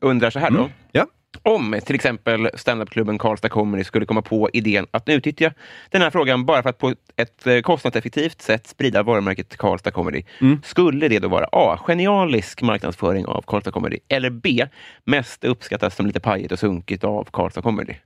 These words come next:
Speaker 2: Ja, men, eh, det ena utesluter inte det andra. Det är ju lite pajigt och sunkigt,
Speaker 1: Mm.
Speaker 2: men samtidigt tänker man så här, fan, det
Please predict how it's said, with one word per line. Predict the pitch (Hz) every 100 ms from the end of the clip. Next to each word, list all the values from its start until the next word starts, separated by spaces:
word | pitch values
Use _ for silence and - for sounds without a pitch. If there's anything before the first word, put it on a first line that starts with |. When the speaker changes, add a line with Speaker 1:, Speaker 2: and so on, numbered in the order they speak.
| _ _ _ _ _ _ _ _ _ _ _ _ -
Speaker 2:
Ja, | 101
men, | 107 110 110
eh, | 110
det | 120
ena | 127 113
utesluter | 107 147 - 131
inte | 135 123
det |
andra. | 101 76
Det | 98
är | 101
ju | 113
lite | 160 143
pajigt | 143 123 107
och | 117
sunkigt, | 135 139 139 90 123 -
Speaker 1:
Mm. | 101 101 131
Speaker 2:
men | 117 120
samtidigt | 120 117 92 87
tänker | 170 131
man | 123
så | 120
här, | 65
fan, | - - - - - 175 -
det | -